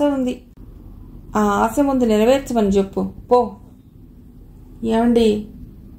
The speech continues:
"ఏమిటి గీతా నీ పిచ్చి? వీడు నీతో వస్తాడని, మారిపోయి నిన్ను తలకెత్తుకుంటాడని భ్రమపడుతున్నావా? నో, నో, ఇలాంటి టోటల్ పాయిజన్ ఉన్న నీచులు ఎన్నటికీ మారరు.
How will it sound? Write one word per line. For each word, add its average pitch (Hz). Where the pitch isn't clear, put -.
"ఏమిటి 233
గీతా 220
నీ 214
పిచ్చి? 220
వీడు 240
నీతో 233
వస్తాడని, 214
మారిపోయి 277
నిన్ను 247
తలకెత్తుకుంటాడని 220
భ్రమపడుతున్నావా? 262
నో, 220
నో, 220
ఇలాంటి 214
టోటల్ 254
పాయిజన్ 247
ఉన్న 247
నీచులు 220
ఎన్నటికీ 214
మారరు. 214